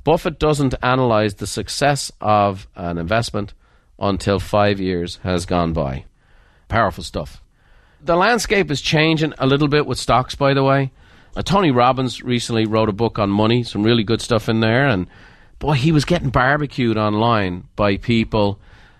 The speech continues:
talking, because he brought up the fact of, like, mutual funds and the future demise of mutual funds,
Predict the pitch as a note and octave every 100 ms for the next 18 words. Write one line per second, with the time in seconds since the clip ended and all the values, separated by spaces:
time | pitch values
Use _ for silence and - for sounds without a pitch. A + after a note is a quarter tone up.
0 | - B2+ B2 A#2+ G#2 C3 B2 A#2 C3+ B2+
1 | A#2 - G#2 A2 F#2+ G#2+ G2 F#2 - D2
2 | B2 F3 B2 - C#2+ B1 - - - -
3 | - - - - G#2 G2+ G2 G2 G2+ C3+
4 | B2 A#2+ G#2 G2+ G2+ G2+ G2+ A2 C#3+ A2
5 | F#2 E2